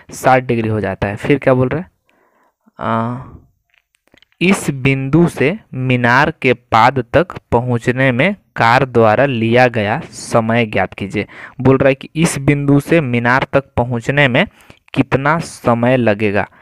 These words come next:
यहाँ से ये लेकर यहाँ तक समय निकालना है। ठीक है,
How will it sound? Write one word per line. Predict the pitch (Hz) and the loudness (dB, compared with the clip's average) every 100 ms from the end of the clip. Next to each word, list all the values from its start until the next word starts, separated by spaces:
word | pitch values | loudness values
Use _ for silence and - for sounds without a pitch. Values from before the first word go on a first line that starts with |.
| _ _ | _ _
यहाँ | 135 127 139 | -8 -2 -2
से | 143 131 117 | 0 0 2
ये | |
लेकर | 104 101 - 143 | 2 -2 0 0
यहाँ | 120 107 92 | 0 -4 -4
तक | 120 - | -4 -6
समय | - 92 117 196 _ _ _ | -6 -4 -2 -2 _ _ _
निकालना | 117 113 107 80 - 92 92 | -10 -6 -2 -2 -4 -8 -12
है। | 110 - - _ - | -14 -18 -20 _ -10
ठीक | - | -6
है, | - | -6